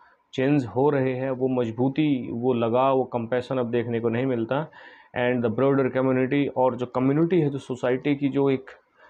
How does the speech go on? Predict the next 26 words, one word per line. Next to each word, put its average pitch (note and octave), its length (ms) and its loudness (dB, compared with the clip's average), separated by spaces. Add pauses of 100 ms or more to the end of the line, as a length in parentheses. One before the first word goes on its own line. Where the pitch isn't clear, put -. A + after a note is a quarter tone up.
(160)
structure D3+ 520 -2
है, C3+ 80 0
वो B2+ 80 2
बढ़ती C3 340 0
जा A2 140 0
रही G2+ 280 -6
है। G2+ 140 -12
Society C3+ 440 -4
पहले C3 200 0
छोटी, B2+ 400 -2 (580)
क्योंकि C3+ 180 2
लोगों C#3+ 280 4
के D3+ 60 2
रिश्ते, C3+ 520 0
संबंध C3+ 440 0
जो C#3 160 0
थे, C3+ 180 0
बहुत B2 280 0 (220)
limited C#3 460 2
लोगों C3 260 4
तक C3+ 240 -6
थे, C3 60 -4
तो C3 100 -4
society A#2+ 500 -4
की B2+ 120 -4
structure B2+ 460 -6